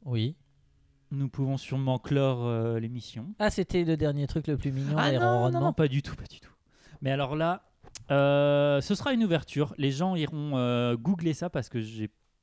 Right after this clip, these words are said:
Speaker 2: pas d'explication, j'ai pas, même moi-même, j'ai pas été voir, mais c'est très intriguant
Speaker 1: Hmm.
Speaker 2: parce que c'est très étonnant et l'animal, je le connais pas du tout.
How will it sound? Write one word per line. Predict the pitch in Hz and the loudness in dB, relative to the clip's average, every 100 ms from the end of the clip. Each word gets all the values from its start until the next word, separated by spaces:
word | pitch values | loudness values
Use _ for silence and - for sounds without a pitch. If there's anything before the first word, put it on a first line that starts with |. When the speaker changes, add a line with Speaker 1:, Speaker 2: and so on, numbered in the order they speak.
| _ _ | _ _
Speaker 2:
pas | 156 143 | -2 0
d'explication, | 139 - 139 135 120 - 123 135 131 | -4 -8 -4 -2 -2 -4 -4 -2 -2
j'ai | 113 | -4
pas, | - 139 | -2 -4
même | 131 131 147 165 160 | -4 -4 0 0 -2
moi-même, | 165 147 160 165 165 | -4 0 2 2 -2
j'ai | 139 131 | -4 -4
pas | 127 | -4
été | 135 131 | -4 -4
voir, | 113 123 - _ - | -2 -2 -4 _ -12
mais | |
c'est | 120 127 | -10 -8
très | - 190 | -4 -2
intriguant | 180 - 143 123 139 _ _ - | -2 -6 -4 -4 -6 _ _ -20
Speaker 1:
Hmm. | 117 107 _ _ _ _ _ _ _ | -20 -20 _ _ _ _ _ _ _
Speaker 2:
parce | - 175 - | 0 0 -2
que | - 139 117 - _ _ _ _ _ _ _ _ _ - | 0 0 0 -8 _ _ _ _ _ _ _ _ _ -18
c'est | - - - - - - - - - 131 _ - | -14 -12 -12 -14 -14 -16 -14 -10 -6 -6 _ -12
très | 151 151 190 | -6 -2 0
étonnant | 175 156 147 190 | 0 -2 -2 -2
et | - | -4
l'animal, | 135 135 135 175 | -4 -2 -2 -2
je | 127 | -4
le | |
connais | 117 123 120 | -4 -6 -4
pas | 160 | -4
du | 160 | -4
tout. | - 120 | -8 -12